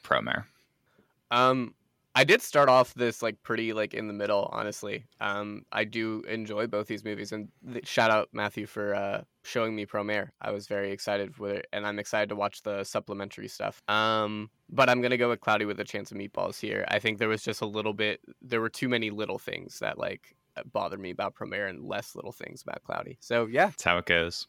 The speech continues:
Speaker 1: Jake, do you wanna go ahead and introduce Big Man Japan?
Speaker 2: Oh, God, guys, the second half here. We're getting into, these are great matchups, I will say. Uh, very fun matchups. So, Big Man Japan, two thousand seven, by, uh, Hitoshi Matsumoto.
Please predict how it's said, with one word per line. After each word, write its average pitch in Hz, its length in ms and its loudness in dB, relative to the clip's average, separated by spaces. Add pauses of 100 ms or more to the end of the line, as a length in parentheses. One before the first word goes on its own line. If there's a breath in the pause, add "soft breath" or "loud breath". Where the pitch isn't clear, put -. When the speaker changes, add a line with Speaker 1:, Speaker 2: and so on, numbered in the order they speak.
(220)
Speaker 1:
Jake, 104 240 4
do 98 80 0
you 95 40 4
wanna 92 300 4
go 92 140 2
ahead 90 180 6
and 92 60 0
introduce 87 360 -2
Big 85 160 0
Man 90 140 2
Japan? 98 320 0 (300)
Speaker 2:
Oh, 113 160 6
God, 104 380 2
guys, 104 420 4
the 117 100 -4
second 127 320 4
half 113 300 6
here. 107 300 -6 (120)
We're 131 200 6
getting 143 220 8
into, 127 400 6
these 185 300 4
are 214 80 10
great 151 240 8
matchups, 110 460 4
I 113 80 8
will 127 180 6
say. 104 380 0 (220)
Uh, 107 520 6
very 120 240 4
fun 110 240 2
matchups. 104 560 0 (180 soft breath)
So, 135 160 2
Big 165 300 4
Man 170 200 6
Japan, 131 460 0 (300)
two 151 120 2
thousand 127 340 6
seven, 113 420 0
by, 113 280 6
uh, 110 200 6
Hitoshi 120 500 0
Matsumoto. 110 640 0